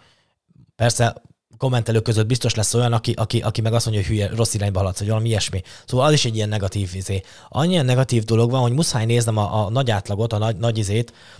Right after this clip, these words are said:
nagy, ö, célokat, meg a nagy, például osztalékból, hogy elérjem az százötvenezer fontos havi nettó osztalékot, meg ilyeneket, tudjátok. És hogy hívják, és muszáj néznem a nagy képet, nagy képet. Nem pedig csak az ilyeneket, hogy mikor mit rontok el, mert,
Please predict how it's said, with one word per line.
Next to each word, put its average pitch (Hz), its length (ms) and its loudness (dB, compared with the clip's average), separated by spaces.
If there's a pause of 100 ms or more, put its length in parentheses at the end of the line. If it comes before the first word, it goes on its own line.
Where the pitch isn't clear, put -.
(100)
nagy, 113 240 2
ö, 107 380 4 (1160)
célokat, 117 540 2
meg 104 140 0
a 104 40 2
nagy, 113 300 2 (300)
például 120 240 2
osztalékból, 110 440 2
hogy 120 80 2
elérjem 107 300 2
az 101 60 -2
százötvenezer 104 680 0
fontos 104 260 -2
havi 104 180 0
nettó 104 300 -2
osztalékot, 98 500 -2
meg 101 140 -2
ilyeneket, 104 400 0
tudjátok. 98 460 -2 (400)
És 113 120 -6
hogy 147 140 0
hívják, 120 200 2
és 123 100 2
muszáj 175 260 2
néznem 120 280 2
a 110 40 2
nagy 123 180 2
képet, - 400 -2
nagy 117 160 -2
képet. 92 380 -8 (260)
Nem 175 180 2
pedig 117 220 0
csak - 160 -4
az 107 100 0
ilyeneket, 120 360 0
hogy 110 100 0
mikor - 260 2
mit 104 180 -2
rontok 101 340 -2
el, 95 200 0 (300)
mert, 113 280 0